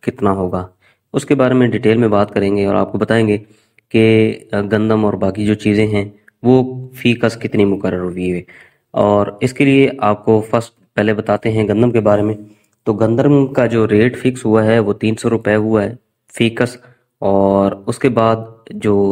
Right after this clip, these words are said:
नेक्स्ट चीज़ है वो है खजूर, पच्चीस सौ रुपये और उसके बाद किशमिश है पाँच, पाँच हज़ार रुपये और उसके बाद जौ है वो पाँच सौ रुपये है। तो ये सरकारी तौर पे एक रेट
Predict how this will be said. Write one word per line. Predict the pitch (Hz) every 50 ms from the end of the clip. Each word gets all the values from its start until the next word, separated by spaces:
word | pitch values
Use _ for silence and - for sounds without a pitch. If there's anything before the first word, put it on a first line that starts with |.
| 98 101
नेक्स्ट | 101 107 113 - - - -
चीज़ | - 120 113 113 110 110
है | 110 104 104 107 - _ _ _ _ _ _ _ _ _ -
वो | 107 110 113 110
है | 107 104 107 107 -
खजूर, | - 110 98 104 101 104 110 107 - - - _ _ _ _
पच्चीस | 110 104 - - 127 123 -
सौ | 113
रुपये | 110 110 101 - 104 104 - _ _ _ _ _ _ _ _ _ _ _ _ _ -
और | 107 101 101 101 101 101 101 101 - - -
उसके | 117 - - 131 117
बाद | 117 113 113 113 110 113 - - -
किशमिश | 127 127 - 131 123 127 - 110
है | 107
पाँच, | - - 104 104 104 - -
पाँच | 113 101 - 98 - _ - 104 107 107 117
हज़ार | 107 113 110 -
रुपये | 101 - 101 98 98 - _ _ _ _ _ _ _ _ _ _ -
और | 113 104 101 101 101 98 101 -
उसके | - 110 - 117 110
बाद | 110 110 107 107 113 -
जौ | - 120 131 135 117
है | 104 98 92 90 - - - _ _ _ _ _ _ -
वो | 104 101
पाँच | 98 101 98 95 92
सौ | - 95
रुपये | 95 87 - 92 92
है। | 92 90 90 - - - _ _ _ _ _ _ _ -
तो | 120
ये | 113 110 120 135 139 139 139 131 135 135 -
सरकारी | - - - - 113 110 113 113
तौर | 110 117 110 107 107 -
पे | 110 107
एक | 101 - - - - -
रेट | 95 98 98 101 104 104 101 - - - _